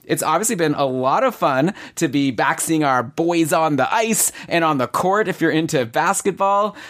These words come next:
Uh, the restart has happened. We're, like, deep into the playoffs now for hockey, and there's DraftKings games that you can be playing every single day. You know how it works at this point, right? You, you have a budget, and then you're gonna be picking players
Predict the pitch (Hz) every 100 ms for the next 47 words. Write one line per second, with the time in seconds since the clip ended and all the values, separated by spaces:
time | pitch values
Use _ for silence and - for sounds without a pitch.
0 | - - 123 110 117 139 190 - 165 143
1 | 113 - 196 226 202 147 120 - - 123
2 | 131 110 160 196 185 156 175 170 170 170
3 | 165 120 110 165 202 220 208 196 156 151
4 | 151 143 147 202 277 - 139 175 - 170
5 | 147 139 - - - 139 143 143 156 170
6 | 165 170 147 135 - - 143 151 214 202
7 | 165 151 135 135 120 120 - - 156 226
8 | 165 135 110 117 107 110 110 110 - 120
9 | 110 120 127 147 151 139 135 135 - -
10 | 135 131 131 139 143 151 143 175 - -
11 | - - 135 139 135 127 120 113 160 156
12 | 175 175 - 165 160 175